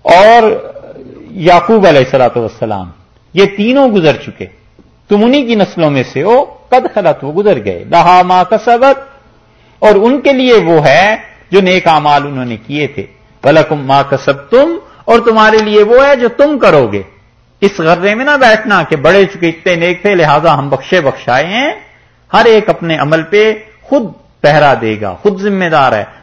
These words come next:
وَلَا تُسْأَلُونَ عَمَّا كَانُوا يَعْمَلُونَ، اور تم سے سوال نہیں کیا جائے گا عما، ان چیزوں کے بارے میں، کانو، ان اعمال کے بارے میں جو تھے یعملون، وہ کرتے، تم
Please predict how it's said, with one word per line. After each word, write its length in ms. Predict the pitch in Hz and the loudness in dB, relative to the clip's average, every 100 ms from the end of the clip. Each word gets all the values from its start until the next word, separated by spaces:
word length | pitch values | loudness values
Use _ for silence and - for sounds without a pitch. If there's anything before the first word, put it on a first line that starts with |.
| - | -4
وَلَا 180 | 127 139 | 0 0
تُسْأَلُونَ 600 | 135 127 123 120 165 208 | -2 -4 -2 -2 0 0
عَمَّا 340 | 196 170 160 156 | 0 0 0 0
كَانُوا 360 | 139 131 127 | 0 -2 -4
يَعْمَلُونَ، 520 | 120 113 113 113 113 113 - _ | -4 -4 -4 -4 -6 -10 -14 _
اور 140 | 135 131 202 | -4 0 0
تم 160 | 214 | 0
سے 180 | 208 240 | 0 -2
سوال 520 | 240 135 117 165 208 | 0 0 2 4 2
نہیں 180 | 190 165 143 | 0 -4 -2
کیا 160 | 147 | 0
جائے 320 | 139 139 143 147 | 0 0 0 2
گا 100 | 180 165 | 2 2
عما، 380 | 160 127 131 139 - | 0 -2 0 2 0
ان 140 | 160 165 | -2 -6
چیزوں 400 | - 165 240 262 | -8 -4 0 0
کے 100 | 208 143 | 0 0
بارے 300 | 127 127 123 | 0 0 -4
میں، 220 | 151 208 226 - _ - | -4 -6 -6 -12 _ -2
کانو، 460 | 151 160 190 208 170 | 0 0 -2 -4 -4
ان 160 | 165 | -2
اعمال 400 | 147 135 139 190 202 | 0 0 2 2 0
کے 80 | 165 | -2
بارے 260 | 135 127 143 | 0 0 0
میں 140 | 180 | -4
جو 140 | 160 127 - - | -6 -8 -8 -4
تھے 160 | 165 214 208 | 2 2 2
یعملون، 480 | 170 147 135 151 170 | 2 2 -2 -2 -6
وہ 120 | 135 175 | -4 -2
کرتے، 440 | 165 156 202 226 226 - - | -2 -4 -4 -4 -4 -12 -4
تم 140 | 302 | -2